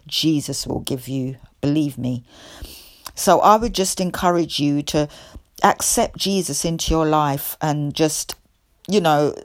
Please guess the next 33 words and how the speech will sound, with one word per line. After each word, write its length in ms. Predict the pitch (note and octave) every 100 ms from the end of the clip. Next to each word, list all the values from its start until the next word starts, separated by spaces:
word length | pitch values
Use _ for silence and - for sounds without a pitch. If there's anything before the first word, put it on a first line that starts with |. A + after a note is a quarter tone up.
| -
tell 240 | - G#3 F#3
him 180 | D3
that 160 | C#3 -
you, 180 | - D3+
you 220 | C#3 D#3+
know, 140 | D3+
you 240 | C#3+ C#3+ C#3+
want 380 | D3 E3+ A#2+ -
him 220 | E3 D3+
to 100 | D#3
be 140 | D3+
a 60 | D3+
part 400 | - D#3+ D3+ -
of 140 | C#3+
your 160 | D3 C#3+
life 560 | C#3+ C#3 C3+ - - - - - - -
and 160 | - D3
that 160 | C#3+ -
you 140 | C#3+
are 180 | C3+ B2
afraid. 640 | C3+ - C3+ B2+ C3 - - _ _ _ _ _ _
Just 260 | - F3 -
tell 180 | - F#3
him, 220 | D3 C#3 - - -
be 240 | G#3 A3
with 180 | A3 G#3+
him 300 | F3+ D#3+ D#3+
and 240 | - D#3 D3+
tell 220 | F3 E3+
him 200 | C3+ C#3+
where 260 | - C3 D3+
you 220 | D3 C#3+ -
are. 320 | C3+ A#2+ A#2+